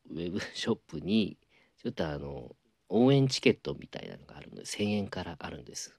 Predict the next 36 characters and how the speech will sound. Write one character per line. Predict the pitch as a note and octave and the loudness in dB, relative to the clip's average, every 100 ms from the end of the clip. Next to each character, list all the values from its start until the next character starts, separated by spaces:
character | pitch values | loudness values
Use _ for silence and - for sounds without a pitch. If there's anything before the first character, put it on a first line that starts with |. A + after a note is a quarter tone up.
| _ _ _ _ | _ _ _ _
上 | F#2+ G2 | 0 2
は | F2+ | 2
一 | F2 - | 0 -4
万 | D#2+ | -4
円 | D#2 | -6
で | D2 | -10
す。 | - - - _ | -12 -16 -20 _
は | - | -20
い。 | - _ _ _ _ - _ _ _ _ _ | -20 _ _ _ _ -20 _ _ _ _ _
ち | - | -6
ょ | |
っ | G#2+ | -4
と、 | - E2 - _ _ | 0 0 0 _ _
え | F2 C#2 C2 A1 | -8 -6 -8 -8
ー、 | |
余 | E2+ F#2+ | 0 2
裕 | F#2+ | 2
の | F2 | 2
あ | |
る | E2 | -2
方 | D2+ - - | -6 -12 -18
は、 | - _ - | -20 _ -12
そ | - | -6
ち | - | -6
ら | D3+ | -6
に | D3 | -6
ご | - | -2
支 | - E2 | 0 -2
援 | |
い | D2+ | -4
た | - | -4
だ | F#2+ | -4
け | - | -4
ま | D#2+ | -6
す | - | -8
と | - | -12